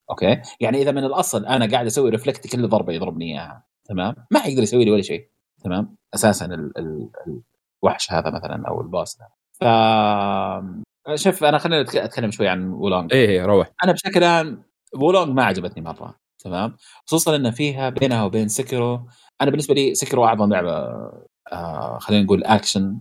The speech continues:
Speaker 1: آر بي جي صارت بالتاريخ، تمام؟
Speaker 2: يس.
Speaker 1: آه، سواء من فريق، آه، ميزاكي ولا غيره، تمام؟ آه، خ-، الفايتنج فيها مصقول
Speaker 2: صوت السيف،
Speaker 1: بض-،
Speaker 2: صوت السيف الحالة.
Speaker 1: مص-، آه، آه، صقل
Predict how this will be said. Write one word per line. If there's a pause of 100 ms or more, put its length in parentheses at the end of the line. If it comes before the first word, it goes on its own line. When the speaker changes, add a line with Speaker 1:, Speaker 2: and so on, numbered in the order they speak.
(120)
Speaker 1:
آر
بي
جي
صارت
بالتاريخ، (280)
تمام؟
Speaker 2:
يس. (260)
Speaker 1:
آه،
سواء
من (360)
فريق، (180)
آه،
ميزاكي
ولا
غيره، (380)
تمام؟ (480)
آه،
خ-، (100)
الفايتنج
فيها (540)
مصقول
Speaker 2:
صوت
السيف،
Speaker 1:
بض-،
Speaker 2:
صوت
السيف
الحالة.
Speaker 1:
مص-،
آه،
آه،
صقل